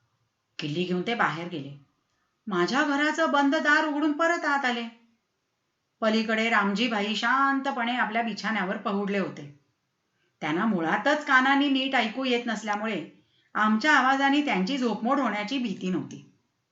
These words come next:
कुलूप उघडून गोखले आत आले, तेव्हा एखाद्या गुप्त गुहेत आल्यासारखा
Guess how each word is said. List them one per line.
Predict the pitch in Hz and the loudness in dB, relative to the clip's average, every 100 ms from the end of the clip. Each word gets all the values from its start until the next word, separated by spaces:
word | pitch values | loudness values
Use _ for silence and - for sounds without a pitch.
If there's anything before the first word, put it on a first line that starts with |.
| _ _ _ _ _ _ _ _ _ _ _ _ - | _ _ _ _ _ _ _ _ _ _ _ _ -4
कुलूप | 226 233 339 | 0 2 2
उघडून | 320 262 285 277 | 2 2 2 2
गोखले | 226 202 269 | 0 0 0
आत | 190 214 220 | 2 2 0
आले, | 190 180 151 - _ _ _ - | -2 -4 -8 -20 _ _ _ -2
तेव्हा | 220 220 311 | 2 4 4
एखाद्या | 311 - 254 262 277 220 | 2 0 -4 2 2 2
गुप्त | 269 - | -4 0
गुहेत | 302 262 233 262 | 0 0 0 0
आल्यासारखा | 254 190 220 226 196 180 208 | 2 0 0 -2 -4 -2 -2